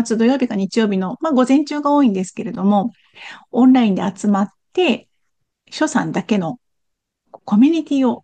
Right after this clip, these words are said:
作ってまして。で、六十分一本勝負でですね、今日は秘書業務のこのことについて話そうっていうテーマを決めて、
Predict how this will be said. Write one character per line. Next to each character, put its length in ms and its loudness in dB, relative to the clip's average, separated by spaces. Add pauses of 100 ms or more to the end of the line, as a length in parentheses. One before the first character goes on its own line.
作 200 -4
っ 20 -
て 100 -12
ま 140 -10
し 100 -20
て。 140 -16 (960)
で、 220 -6 (280)
六 240 2
十 140 2 (100)
分 220 -2
一 140 -4 (180)
本 160 6
勝 260 0
負 100 0
で 100 -4
で 100 -4
す 160 -8
ね、 160 -4 (520)
今 240 2
日 40 4
は 280 0 (220)
秘 100 -18
書 140 2
業 120 2
務 120 2
の 100 -4
こ 200 0
の 100 4
こ 100 0
と 120 -2
に 100 -6
つ 100 -2
い 60 0
て 60 -4
話 320 0
そ 140 -6
う 20 -12
っ 40 -16 (280)
て 80 -2
い 20 2
う 80 2
テ 220 -4
ー 40 -2
マ 120 2
を 80 -2
決 120 -2
め 140 4
て、 380 -6